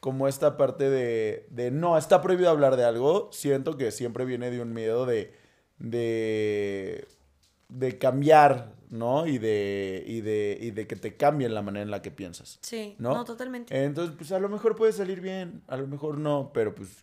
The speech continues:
Speaker 1: creo que te va a ayudar.
Speaker 2: Sí, creo que todo es parte de, de saber expresarte y saber escuchar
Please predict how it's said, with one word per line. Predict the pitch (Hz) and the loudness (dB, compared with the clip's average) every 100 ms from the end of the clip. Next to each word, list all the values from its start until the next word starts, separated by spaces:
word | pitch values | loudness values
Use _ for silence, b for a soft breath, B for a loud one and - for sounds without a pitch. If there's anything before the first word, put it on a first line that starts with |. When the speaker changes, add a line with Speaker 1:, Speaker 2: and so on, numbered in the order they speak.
| - | -6
Speaker 1:
creo | 117 110 | -4 -4
que | |
te | 117 98 | -8 -8
va | 85 | -6
a | |
ayudar. | 87 82 - _ b b b b b b | -8 -12 -18 _ b b b b b b
Speaker 2:
Sí, | - 320 | -8 -4
creo | 427 | 0
que | 605 | 2
todo | 453 427 | 4 2
es | |
parte | - 330 330 339 | 6 6 6 -2
de, | 339 240 208 190 | -2 -2 -4 -4
de | 220 208 202 190 - _ | -2 0 -2 -6 -12 _
saber | - 269 349 | 0 4 4
expresarte | - - 254 233 285 302 - 381 - _ _ _ _ _ _ _ | 0 -4 -4 0 4 4 2 -8 -10 _ _ _ _ _ _ _
y | 254 269 269 - | -2 0 -2 -4
saber | - 247 233 233 | 0 2 2 0
escuchar | - 214 202 175 | -8 -6 -4 -4